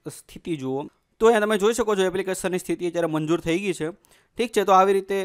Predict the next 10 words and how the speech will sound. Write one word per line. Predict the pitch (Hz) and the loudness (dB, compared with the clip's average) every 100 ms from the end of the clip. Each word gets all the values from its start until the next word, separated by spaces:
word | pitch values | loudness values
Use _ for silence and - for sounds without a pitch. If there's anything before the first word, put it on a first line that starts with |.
| 143 | -4
જે | 147 185 | -2 0
તમારું | 185 180 | 2 2
એપ્લિકેશન | 165 170 175 175 156 | 2 -2 -6 -4 -4
જો | 147 151 | -2 -2
રિજેક્ટ | 143 139 160 | -2 -2 -4
હશે, | 156 160 156 | -6 -6 -6
કોઈ | 147 147 | -6 -8
ડોક્યુમેન્ટમાં | 139 139 151 151 151 151 139 | -6 -6 -6 -6 -6 -6 -6
મિસમેચ | 139 151 147 | -8 -8 -8
હશે, | 143 139 | -8 -6